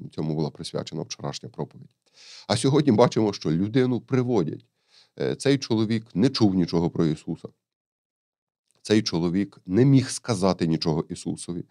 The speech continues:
І фактично, так як і в випадку того чоловіка,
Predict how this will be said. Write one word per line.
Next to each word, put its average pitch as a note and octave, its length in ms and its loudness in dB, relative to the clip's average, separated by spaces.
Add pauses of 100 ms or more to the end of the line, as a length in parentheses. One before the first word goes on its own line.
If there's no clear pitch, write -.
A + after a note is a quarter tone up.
(360)
І G#3 180 4
фактично, C#3+ 600 4
так A#2+ 260 0
як - 180 -4
і - 40 -2
в F2+ 40 -4
випадку A2 460 -2
того F#2 240 -2
чоловіка, F#2 560 -2